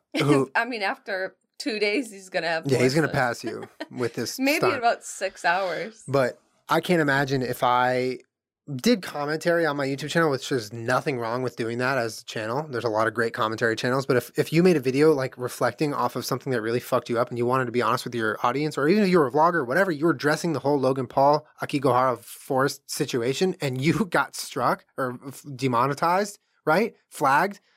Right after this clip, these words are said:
Speaker 2: for inappropriate content. When that bit, when you, when you upload, you're like, "Okay,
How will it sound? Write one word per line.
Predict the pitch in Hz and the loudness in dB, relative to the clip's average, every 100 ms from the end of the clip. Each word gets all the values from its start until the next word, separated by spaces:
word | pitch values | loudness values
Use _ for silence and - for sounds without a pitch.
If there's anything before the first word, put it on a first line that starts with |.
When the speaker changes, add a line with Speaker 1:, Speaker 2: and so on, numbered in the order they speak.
| _ | _
Speaker 2:
for | - | 0
inappropriate | 143 147 165 160 143 | 2 2 0 0 0
content. | - 151 196 202 - - | 0 0 0 -2 -8 -4
When | 156 143 | -2 0
that | 131 143 156 | 0 0 2
bit, | 151 | 0
when | 151 156 | 0 -2
you, | 160 151 | -2 2
when | 170 | 4
you | 214 | 6
upload, | 220 214 | 4 0
you're | 175 | 0
like, | 165 | 0
"Okay, | 170 - 165 | -4 -6 -6